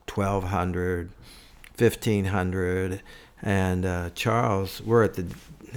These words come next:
at the dais, sit, kinda sitting up on the dais, and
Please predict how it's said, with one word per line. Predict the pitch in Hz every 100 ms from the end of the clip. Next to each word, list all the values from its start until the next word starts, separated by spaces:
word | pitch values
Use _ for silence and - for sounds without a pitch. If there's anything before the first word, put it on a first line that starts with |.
| 117
at | 95
the | 92
dais, | 87 104 107 98
sit, | - 101
kinda | - 101 87
sitting | 117 90
up | 98 -
on | 95 92 92
the | 90 87 - -
dais, | 107 95 101 -
and | 95